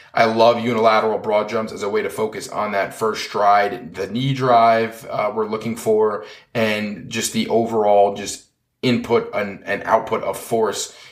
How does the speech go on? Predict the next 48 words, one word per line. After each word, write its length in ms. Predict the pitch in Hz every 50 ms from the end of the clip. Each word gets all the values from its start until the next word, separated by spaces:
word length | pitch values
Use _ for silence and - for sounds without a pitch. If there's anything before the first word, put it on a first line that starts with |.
| _ -
into 200 | 117 120 113 113
the 100 | 98 196
ground, 580 | - 98 107 104 101 101 101 101 101 - -
uh, 420 | - - - 95 95 92 90 82 -
on 200 | - 98 104 104
that 180 | 101 98 95 -
drive 340 | - 98 90 95 98 82 87
leg, 240 | 95 98 101 95
and 200 | 98 98 90 85
bilateral 680 | - 113 104 101 101 98 101 104 104 101 98 98 98 98
as 140 | 95 90 -
well. 220 | 98 104 101 95
But 100 | 92 95
I 60 | 98
think 160 | 98 104 92 92
we 40 |
can 60 | 95 98
get 120 | 98 95
a 20 |
little 200 | 92 98 98 95
more 120 | 98 98 95
specific 560 | - - 92 - - - 98 - 104 92 92
if 80 | 95 107
we 40 |
go 120 | - 104 95
to 60 | 95
unilateral 580 | 95 101 98 95 92 92 92 90 92 92 92 87
eventually. 520 | 90 98 92 90 - 95 95 95 92 92
It, 240 | 92 87 90 92 -
it 140 | 90 98 -
kind 200 | - 104 98 92
of 420 | 92 - - - - - - - - -
relates 440 | - 101 104 104 98 98 - -
directly 520 | - 110 95 95 95 98 95 92 - - 98
to 100 | 90 95
the 80 | 90
sprint 380 | 90 - - - 101 98 95 -
and 160 | 92 95 90
that, 260 | 87 87 87 - - - 98
you 40 |
know, 100 | 95 101
those 180 | 98 101 95 -
stride 320 | - 98 95 101 98 95
leg 260 | 92 92 95 90 85 -
a 60 | -
little 180 | 87 90 - 92
bit 160 | 95 85 -
better. 420 | - 170 170 165 156 - - -